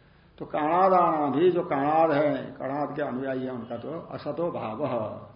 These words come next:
असत वस्तु के भाव माने उत्पत्ति, विद्यमानता, और सतश्च अभाव, जो सत माने विद्यमान है उसके अभाव,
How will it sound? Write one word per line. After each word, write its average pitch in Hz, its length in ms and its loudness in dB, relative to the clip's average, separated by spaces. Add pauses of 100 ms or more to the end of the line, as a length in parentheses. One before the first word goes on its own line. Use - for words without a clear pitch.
(180)
असत 143 160 -6
वस्तु 160 380 -4
के 180 120 -4
भाव 135 360 -6
माने 156 140 -6
उत्पत्ति, 143 920 -6 (800)
विद्यमानता, 117 920 -8 (320)
और - 260 -4
सतश्च 185 500 0
अभाव, 135 600 0
जो 175 80 0
सत - 260 -4
माने 185 140 -2
विद्यमान 160 500 -2
है 185 100 4
उसके 175 260 -2
अभाव, 131 680 -2